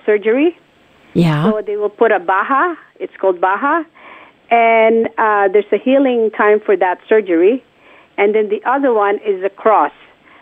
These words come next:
Speaker 1: Cross stands for contralateral, lateral routing of signal. Cross will transmit sounds and voices to let your good ear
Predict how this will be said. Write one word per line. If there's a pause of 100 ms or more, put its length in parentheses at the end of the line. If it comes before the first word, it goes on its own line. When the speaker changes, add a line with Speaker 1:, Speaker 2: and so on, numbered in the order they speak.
(140)
Speaker 1:
Cross (100)
stands (100)
for
contralateral, (180)
lateral
routing (100)
of (160)
signal. (720)
Cross
will
transmit (160)
sounds
and
voices (200)
to
let
your
good
ear